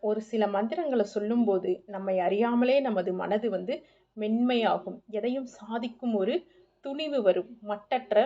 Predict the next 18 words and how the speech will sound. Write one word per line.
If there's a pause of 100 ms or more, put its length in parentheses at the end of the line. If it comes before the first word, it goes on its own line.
(140)
மகிழ்ச்சி
வரும். (140)
அத்தகைய
மந்திரங்களை
நம்ம (460)
திரும்ப
திரும்ப
கூற
வேண்டும்
சொல்லி
நம்ம
மனது (220)
ஏங்கும். (800)
அப்படியான
ஒரு
மந்திரம்தான் (320)
அபிராமி
அந்தாதி.